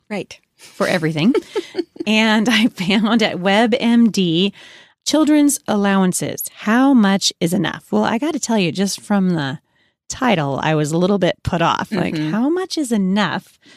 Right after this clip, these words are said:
Speaker 2: just really assumes that allowances, duh.
Speaker 1: Right.
Speaker 2: Like,
Speaker 1: Not
Speaker 2: why
Speaker 1: a
Speaker 2: wouldn't,
Speaker 1: question.
Speaker 2: yeah, why wouldn't why,
Speaker 1: Mm.
Speaker 2: why wouldn't you do that? And the article goes on to say that six out of ten parents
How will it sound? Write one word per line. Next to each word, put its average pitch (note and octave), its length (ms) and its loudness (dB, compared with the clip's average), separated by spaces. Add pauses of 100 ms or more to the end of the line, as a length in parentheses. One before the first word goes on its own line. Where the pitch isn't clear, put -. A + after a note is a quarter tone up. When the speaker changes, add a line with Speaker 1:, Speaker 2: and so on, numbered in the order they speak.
(300)
Speaker 2:
just - 200 -2
really B3+ 300 2
assumes G#3 560 2
that F3 280 0 (580)
allowances, F#3+ 800 0 (840)
duh. G#3+ 380 -2 (180)
Speaker 1:
Right. F3+ 280 -10 (120)
Speaker 2:
Like, G3+ 100 -4
Speaker 1:
Not E3+ 60 -4
Speaker 2:
why G3+ 100 2
Speaker 1:
a G#3+ 80 2
Speaker 2:
wouldn't, B3 120 2
Speaker 1:
question. C3+ 480 0
Speaker 2:
yeah, E4+ 180 -2
why G#3+ 200 0
wouldn't B3 320 2 (220)
why, F3+ 160 -2
Speaker 1:
Mm. G#3 80 0
Speaker 2:
why F#3 160 0
wouldn't A3 240 0
you E3 60 -4
do E3 60 -4
that? D#3 160 -4
And G#3 180 2
the F#3+ 240 0
article G#3 340 0
goes F3+ 180 0
on E3+ 160 0
to F3 60 -4
say E3+ 180 -2
that - 140 -2
six - 340 -2
out G#3+ 100 2
of G#3 120 -6
ten A3 280 2
parents E3+ 480 -2